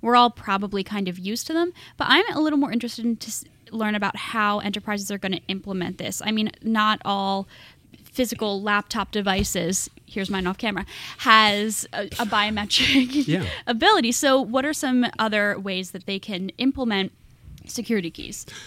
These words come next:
Speaker 2: So we did talk about the pin already, so
Speaker 1: Yeah.
Speaker 2: a challenge.
Speaker 1: Okay.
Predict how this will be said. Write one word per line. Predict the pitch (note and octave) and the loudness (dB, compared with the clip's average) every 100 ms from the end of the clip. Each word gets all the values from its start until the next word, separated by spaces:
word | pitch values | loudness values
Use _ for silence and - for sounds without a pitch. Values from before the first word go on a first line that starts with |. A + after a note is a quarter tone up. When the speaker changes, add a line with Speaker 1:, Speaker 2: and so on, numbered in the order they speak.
| - | -8
Speaker 2:
So | - | 0
we | C3 | 2
did | E3 | 2
talk | D#3+ D3+ | 2 -2
about | - C3+ | -2 -6
the | - | -4
pin | - C3 | -2 -2
already, | F#2 F2 E2+ F2 | -2 -8 -8 -8
so | F#2+ G#2+ | -8 -4
Speaker 1:
Yeah. | A#2+ | -2
Speaker 2:
a | |
challenge. | - A#2 F2+ F2 A2 - - A#3+ | 0 0 -2 -6 -10 -12 -14 -10
Speaker 1:
Okay. | A#3 | -8